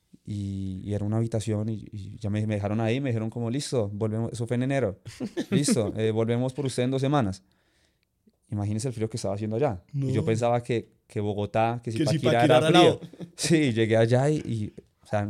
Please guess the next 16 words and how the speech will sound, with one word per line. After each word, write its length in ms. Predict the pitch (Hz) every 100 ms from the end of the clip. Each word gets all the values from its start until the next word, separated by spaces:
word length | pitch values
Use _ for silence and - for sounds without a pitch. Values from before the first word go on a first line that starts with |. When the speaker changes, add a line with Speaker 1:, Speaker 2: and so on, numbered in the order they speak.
| 95
Speaker 1:
salí 240 | 107 101
a 40 | 101
entrenar 540 | 101 123 131 135 135 _ _ _ _ -
lloviendo 800 | 123 127 135 131 131 135 135
a 60 | 139
menos 260 | 127 113 101
cinco 300 | 110 107 123
grados, 520 | 131 127 131 135 - _ _ _
y 140 | - 107
sin 200 | - 110
saber 220 | 110 107
las 120 | 113
carreteras, 720 | - 131 120 113 117 120 135 - _ _ _ _ _
eh, 300 | 110 107 104 -
y 80 | 104
yo 260 | 98 101